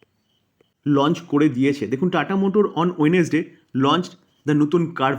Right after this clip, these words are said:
ইভি, যেটা সতেরো পয়েন্ট ফোর নাইন লাখ কার্ভ। তাহলে বুঝতে পারছেন তো কোম্পানিটা কীভাবে এগ্রেসিভলি কাজ করছে ইলেকট্রিক ভেহিকলস নিয়ে, যার জন্য এই কোম্পানি কিন্তু এতটা মার্কেট ক্যাপচার করে রেখেছে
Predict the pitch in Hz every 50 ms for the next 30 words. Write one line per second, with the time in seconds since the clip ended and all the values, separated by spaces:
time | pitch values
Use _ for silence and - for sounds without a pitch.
0 | - - 143 143 - - 117 98 - - - _ _ _ - - 131 131 151 180
1 | 202 - - _ _ _ _ - - - 151 139 135 147 143 147 139 139 135 131
2 | 135 139 135 135 135 - _ - - 147 139 135 127 123 123 123 113 113 107 104
3 | - - 104 101 98 - - _ _ _ _ _ _ _ _ _ _ _ - 254
4 | 254 240 190 196 180 262 254 269 254 - 294 240 180 127 131 170 202 226 226 226
5 | 233 226 233 214 202 202 233 220 240 185 160 160 190 220 214 240 214 196 226 214
6 | - 214 208 208 - 226 220 - 233 214 214 214 214 240 202 170 214 196 202 202
7 | 208 202 - 208 226 254 254 - - _ - 151 160 151 196 208 202 196 196 180
8 | 170 160 190 190 180 165 180 175 185 165 151 151 170 180 160 143 131 135 135 175
9 | - - 147 131 131 - 170 - - 175 160 151 151 151 156 156 185 180